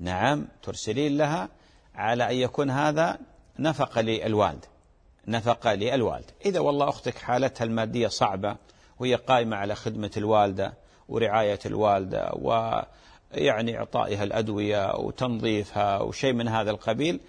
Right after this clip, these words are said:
ممكن أنك أيضًا تصرفين على أختك الشيء الذي يعني يساعدها في الضروريات، يساعدها في الضروريات. يعني مثلًا الوالدة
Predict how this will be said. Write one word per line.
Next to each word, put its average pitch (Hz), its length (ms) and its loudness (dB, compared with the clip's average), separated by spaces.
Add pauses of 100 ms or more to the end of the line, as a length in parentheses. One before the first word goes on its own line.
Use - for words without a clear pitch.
(240)
ممكن 165 420 2
أنك 104 340 -4
أيضًا 113 260 0
تصرفين 117 580 -4
على 101 280 0
أختك - 360 -6
الشيء 120 420 -2
الذي 135 440 2 (420)
يعني 127 440 0
يساعدها 143 540 2
في 127 100 0
الضروريات، 123 840 4 (520)
يساعدها 113 540 0
في 123 220 -4
الضروريات. 113 640 0 (320)
يعني 123 200 -2
مثلًا 117 400 0 (360)
الوالدة 123 580 2